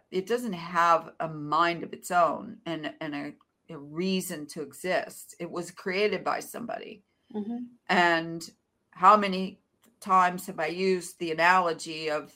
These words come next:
Speaker 1: the hammer is just an inert object? You can pick
Speaker 2: Mm-hmm.
Speaker 1: it up and build something with it, or you can pick it up and bash someone in the head and kill them with the same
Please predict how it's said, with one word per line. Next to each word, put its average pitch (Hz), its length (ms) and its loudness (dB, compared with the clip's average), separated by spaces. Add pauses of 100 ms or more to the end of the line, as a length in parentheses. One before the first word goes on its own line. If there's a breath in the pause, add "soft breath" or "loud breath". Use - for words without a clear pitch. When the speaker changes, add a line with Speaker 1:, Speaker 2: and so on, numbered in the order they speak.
Speaker 1:
the 160 80 0
hammer 165 520 0
is 160 180 -12
just - 240 -12
an 170 140 -8
inert 156 380 -6
object? 175 600 0
You 165 200 -10
can 185 180 -10
pick 196 180 -4
Speaker 2:
Mm-hmm. 208 80 -6
Speaker 1:
it 170 100 -4
up 156 220 -2
and 156 180 -8
build 190 240 0
something 160 380 -10
with 147 180 -6
it, 165 120 -4
or 160 120 -4
you 156 140 -10
can 160 140 -10
pick 165 220 -12
it 151 120 -4
up 151 180 -2
and 147 220 -10
bash 156 280 2
someone 156 360 -8
in 143 100 -6
the 139 80 -4
head 151 240 -2
and 147 160 -8
kill 247 260 2
them 143 220 -4
with 175 160 -10
the 196 100 -8
same 196 460 -4